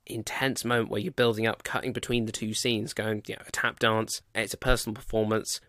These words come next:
but a personal thing, putting himself on the line for his client, for Roxy. And then obviously We Both Reach for the Gun brings that theatrical side to things as well, with the puppets and Roxy being a puppet under Billy's control, and the little Big Billy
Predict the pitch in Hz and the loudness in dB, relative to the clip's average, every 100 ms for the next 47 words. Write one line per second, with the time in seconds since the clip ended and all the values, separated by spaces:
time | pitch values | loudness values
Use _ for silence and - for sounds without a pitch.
0 | _ - - 127 113 - 107 113 104 - | _ -8 2 4 6 2 0 2 2 0
1 | - 101 110 110 110 - 107 110 110 101 | -2 -2 -2 0 0 2 0 4 2 2
2 | - _ _ - - 110 104 - - 110 | -4 _ _ -14 2 2 2 -2 -2 0
3 | 98 - - 107 - - - - _ _ | -2 -4 -2 0 0 -4 -8 -8 _ _
4 | - 127 123 120 113 - 120 113 127 120 | 0 6 8 8 6 4 2 2 2 6
5 | 113 - 117 - 110 110 117 107 - 113 | 6 6 0 2 -2 2 2 2 2 2
6 | 110 113 113 _ - - 113 - - - | 4 0 -2 _ -6 2 2 2 -8 -6
7 | 107 123 107 - - 113 107 107 - 110 | 0 2 2 0 0 0 0 -4 -2 -2
8 | 165 - _ 120 107 - 104 117 110 - | -2 -6 _ 2 2 0 -4 0 0 0
9 | - - 120 107 107 - - 117 - - | -2 0 0 0 -2 -6 0 0 0 -4
10 | 110 113 107 - 101 - 104 - _ _ | 0 2 0 -2 -6 -2 -4 -4 _ _
11 | 113 110 104 104 107 - - 113 110 110 | -2 0 0 0 -2 -4 0 0 0 -2
12 | - - - 110 - 110 104 107 - - | -6 -8 -6 -6 -2 0 0 -2 -6 -6
13 | 113 101 110 104 113 110 _ 117 117 110 | -4 0 -2 -2 -2 -4 _ 2 2 0